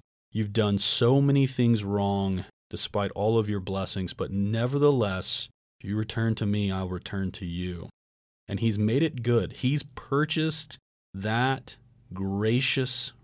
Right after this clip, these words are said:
response and demonstrated that there's no good thing that he will withhold by not withholding his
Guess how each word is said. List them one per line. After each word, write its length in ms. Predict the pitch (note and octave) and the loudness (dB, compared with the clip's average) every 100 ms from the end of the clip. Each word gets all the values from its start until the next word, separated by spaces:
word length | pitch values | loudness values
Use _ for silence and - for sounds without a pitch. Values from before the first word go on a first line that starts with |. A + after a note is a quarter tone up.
| - | -8
response 800 | G2 - - G#2+ G#2 G2 F#2 - | -4 -2 -2 -2 -2 -2 -2 -4
and 240 | G2+ G2 | -2 0
demonstrated 720 | A#2 D3 D#3+ D3+ - B2+ B2 A2 | 2 4 4 2 0 0 2 0
that 120 | F#2 | -2
there's 240 | A2 G#2 | -2 0
no 520 | A2 A2+ B2 C#3+ D3 D3 _ _ - | 2 2 4 6 4 2 _ _ -12
good 440 | G#2+ A#2 B2 B2+ A#2 | -2 2 4 2 -2
thing 580 | - - C3+ C3+ C3+ A2+ | -6 0 4 4 4 2
that 140 | G#2+ | -2
he 420 | - B2 A#2+ A#2+ | -4 -2 0 2
will 480 | A2+ G#2+ A2 A2+ G#2+ | 0 0 0 0 0
withhold 760 | G2+ G2 - B2 A2 F#2 E2+ - _ _ _ | -2 -4 -4 0 2 0 -4 -12 _ _ _
by 140 | G3 G3+ | -2 2
not 360 | G3+ B2+ D#3+ | 2 2 2
withholding 640 | C#3+ C3+ - D3 D3+ C3+ B2 | 2 0 4 4 6 4 4
his 280 | C3+ B2+ | 2 2